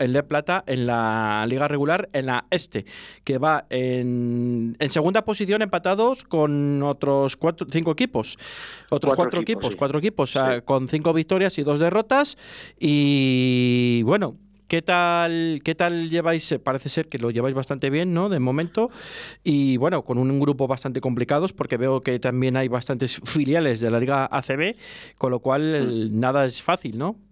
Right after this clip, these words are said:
Speaker 2: No, nada, en absoluto. Está Menorca, está Benicarló, que, que está imbatido.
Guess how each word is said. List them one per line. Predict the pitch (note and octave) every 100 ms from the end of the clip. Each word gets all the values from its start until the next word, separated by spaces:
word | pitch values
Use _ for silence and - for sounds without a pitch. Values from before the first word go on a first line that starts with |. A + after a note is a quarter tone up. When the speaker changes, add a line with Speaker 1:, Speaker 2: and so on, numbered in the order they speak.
| _ _ _ _ _ _ _
Speaker 2:
No, | D3 F3+ C#3+
nada, | D#3+ A#2+
en | G#2+
absoluto. | - G#2+ C3 - F#2+
Está | - G#2+ G#2+ G#2+
Menorca, | G#2 G#2+ C3 C#3 - C#3+ D3 C#3+ -
está | - -
Benicarló, | G#2 G#2 G2+ G#2 A2+ B2+ B2+
que, | G#2+ G2+ F#2+ -
que | G2
está | - A2
imbatido. | G#2 G#2 - C3+ C#3 D3 D3+